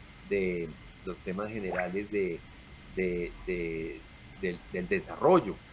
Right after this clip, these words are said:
Em, y ahí, por ejemplo, se formulan programas. Entonces, en los sesentas, por ejemplo, en América Latina, generamos muchos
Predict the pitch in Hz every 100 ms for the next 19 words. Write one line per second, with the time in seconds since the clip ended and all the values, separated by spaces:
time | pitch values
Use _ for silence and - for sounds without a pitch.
0 | - - - - 107 110 107 101 92 87
1 | 85 - - - - 127 123 135 139 160
2 | 139 156 170 - 110 113 170 165 127 127
3 | 196 156 104 98 113 147 156 - - -
4 | 120 113 107 107 131 165 185 185 175 160
5 | 135 120 92 127 151 107 101 120 143 131
6 | - 95 87 127 - - - 107 101 98
7 | 123 139 -